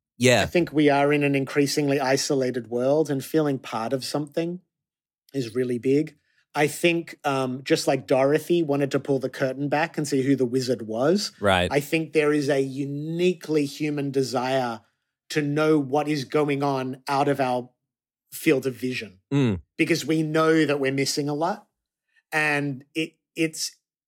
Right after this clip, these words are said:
Speaker 2: you know, in some ways it's true. Like, you can learn secrets to things. For instance, guitar playing. Like, when I was, I, I'm not the best guitar player in the world, but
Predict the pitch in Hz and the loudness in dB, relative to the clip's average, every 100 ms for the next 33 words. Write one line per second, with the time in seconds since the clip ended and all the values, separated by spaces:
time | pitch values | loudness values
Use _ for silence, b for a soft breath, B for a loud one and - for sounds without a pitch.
0 | _ 180 226 156 151 180 180 - 277 285 | _ -2 2 2 2 0 -2 0 0 2
1 | 180 143 135 - 214 247 165 156 151 156 | 0 0 -6 -4 -2 -2 -2 -2 -4 -4
2 | 170 165 - 175 214 185 120 131 175 139 | -6 -6 -4 0 0 0 -2 -2 0 -2
3 | 117 113 110 _ _ _ _ _ _ _ | -6 -10 -14 _ _ _ _ _ _ _
4 | - - 208 - 151 - 143 135 113 110 | -4 0 2 0 -4 -4 -8 -8 -10 -4
5 | 175 165 156 - 170 180 185 147 110 107 | -2 -2 -4 -2 0 2 0 0 -10 -12
6 | 101 _ _ _ _ 143 147 143 - _ | -18 _ _ _ _ 0 0 0 -8 _
7 | _ 151 165 170 175 165 147 - - 156 | _ -2 2 4 4 4 4 0 -4 -2
8 | 185 202 156 165 160 147 147 - 143 143 | 2 2 2 0 0 -2 -2 -4 -4 -4
9 | 139 143 131 123 127 185 165 143 139 147 | -4 -6 -6 -8 -2 0 0 0 -2 -2